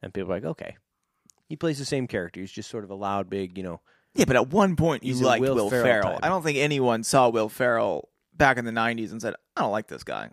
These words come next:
Speaker 2: I think now they don't like him because he's doing the same thing over and over.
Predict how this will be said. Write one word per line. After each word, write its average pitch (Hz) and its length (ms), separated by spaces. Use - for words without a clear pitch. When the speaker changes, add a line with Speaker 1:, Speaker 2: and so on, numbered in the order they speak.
Speaker 2:
I 170 60
think 160 160
now 123 320
they 139 100
don't 104 200
like 82 220
him 117 320
because 127 220
he's 117 140
doing 104 180
the 113 60
same 110 220
thing 95 200
over 85 220
and 117 80
over. 123 360